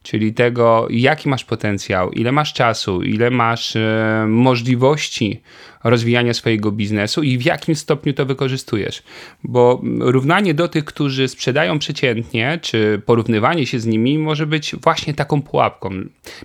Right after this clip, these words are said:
Ja kiedyś też wpadłem w taką pułapkę. Mm, u mnie w firmie był pewien klub,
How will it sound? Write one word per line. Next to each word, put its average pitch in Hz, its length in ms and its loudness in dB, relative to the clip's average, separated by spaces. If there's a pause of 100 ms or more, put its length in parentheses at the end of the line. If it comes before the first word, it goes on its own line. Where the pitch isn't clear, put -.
Ja 135 100 4
kiedyś 175 280 2
też - 240 0
wpadłem 135 380 2
w - 40 -10
taką 120 260 0
pułapkę. 127 520 2
Mm, 113 540 -2 (360)
u 131 100 0
mnie 120 160 4
w 113 40 -12
firmie 113 460 0
był 107 300 0
pewien 104 360 0
klub, 156 400 -2